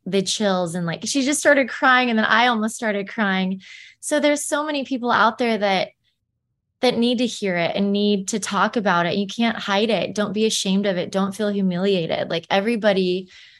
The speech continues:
has gone through something, and it is em-, embarrassing if you're going through it and you wanna hide it, but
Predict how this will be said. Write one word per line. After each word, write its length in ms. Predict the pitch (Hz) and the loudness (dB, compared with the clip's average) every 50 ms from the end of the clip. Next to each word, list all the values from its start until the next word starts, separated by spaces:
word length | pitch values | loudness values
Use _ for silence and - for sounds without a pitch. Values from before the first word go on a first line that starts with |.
| _ _ _ _ _ _ _ - | _ _ _ _ _ _ _ -2
has 200 | 240 254 233 196 | 0 2 2 2
gone 280 | - 233 214 214 233 226 | 2 2 4 4 4 2
through 140 | 233 226 208 | 2 0 0
something, 680 | 202 - - 190 180 185 185 180 175 165 165 170 165 - - | 0 -2 -2 -2 -2 -4 -4 -4 -4 -4 -4 -4 -6 -6 -4
and 320 | 185 185 180 175 175 175 | -2 -2 0 -2 -2 -2
it 160 | - - 208 | -2 0 2
is 500 | 226 226 226 233 226 220 214 214 - - - - | 2 4 2 2 0 -2 -4 -8 -10 -12 -6 -2
em-, 220 | 214 226 214 - _ _ | 0 0 0 -2 _ _
embarrassing 880 | - 214 208 190 196 180 175 170 170 - - 190 180 170 170 170 - - | 0 2 2 2 2 2 0 0 -2 -4 -4 -4 -2 -2 -2 -4 -4 -6
if 180 | - - 165 - | -8 -8 -6 -6
you're 180 | 180 170 160 165 165 - | -8 -8 -8 -8 -12 -8
going 320 | - - 190 185 175 175 170 | -4 -2 -2 -2 -2 -4 -6
through 240 | 175 - 214 220 214 | -4 -2 0 0 2
it 220 | 190 180 175 - | 2 2 0 0
and 100 | - 180 | -2 -4
you 80 | 175 175 | -4 -4
wanna 160 | 185 165 160 160 | -4 -4 -6 -6
hide 300 | 151 - 196 196 196 180 | -4 0 0 0 2 0
it, 240 | 165 151 - - | -2 -4 -8 -6
but 300 | - 175 165 165 160 160 | -4 -2 0 0 -2 -2